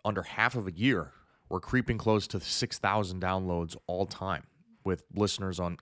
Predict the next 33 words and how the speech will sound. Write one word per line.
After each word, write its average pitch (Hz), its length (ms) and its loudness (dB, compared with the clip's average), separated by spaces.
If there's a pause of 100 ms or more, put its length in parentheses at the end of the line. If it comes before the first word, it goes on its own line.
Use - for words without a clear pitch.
every 101 240 0
continent 92 500 -2
except - 340 -4
Antarctica. 90 520 -2 (640)
Our 98 80 -6
top 110 240 6
five 92 200 4
countries 98 360 -2
are, 92 300 4 (180)
in 92 140 -2
order, 95 360 4 (420)
the 92 60 -4
United 85 280 -2
States, - 600 4 (360)
the 98 60 -8
United 85 340 -2
Kingdom, 98 560 0 (480)
Ireland, 98 680 2
Australia, 90 800 0 (400)
and 104 180 -4
Belgium. 127 380 4 (800)
Now, 80 220 -4 (180)
I'm 87 120 -10
sure 92 160 -6
many 87 140 -4
of 85 100 -4
our 87 80 0
Belgian 95 400 0
listeners 90 400 -4
will 90 80 -2
be 92 120 -2
anxiously 90 400 -4
awaiting 95 440 2